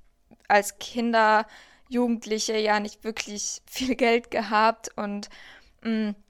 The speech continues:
es war dann halt auch einfach weniger stressig, da für alle ein Geschenk zu finden. Und das haben,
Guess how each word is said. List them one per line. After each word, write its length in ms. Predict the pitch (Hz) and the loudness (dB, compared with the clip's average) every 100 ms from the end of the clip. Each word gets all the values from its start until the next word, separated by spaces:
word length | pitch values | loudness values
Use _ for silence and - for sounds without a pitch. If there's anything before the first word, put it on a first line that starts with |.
| _ _ _ _ - | _ _ _ _ -10
es 160 | 220 220 | 0 6
war 140 | 220 | 8
dann 200 | 220 240 | 6 4
halt 140 | 233 | 4
auch 120 | 220 - | 4 2
einfach 400 | 214 247 226 226 | -4 -4 -6 -2
weniger 420 | 240 240 214 208 | 0 2 0 0
stressig, 880 | - - 233 220 - 220 220 220 - _ - | -2 0 4 4 4 -2 -4 -6 -20 _ -2
da 400 | 220 202 202 - - | 4 6 6 4 -4
für 240 | - - | 0 6
alle 240 | 214 208 | 8 8
ein 160 | 202 202 | 4 2
Geschenk 420 | 220 220 214 - | -4 -4 -6 -8
zu 80 | 220 | -10
finden. 640 | - 202 202 - 202 208 | -8 -8 -8 -10 -8 -8
Und 180 | - 208 | -8 -8
das 200 | 208 - | -8 -4
haben, 280 | 214 208 | -4 -6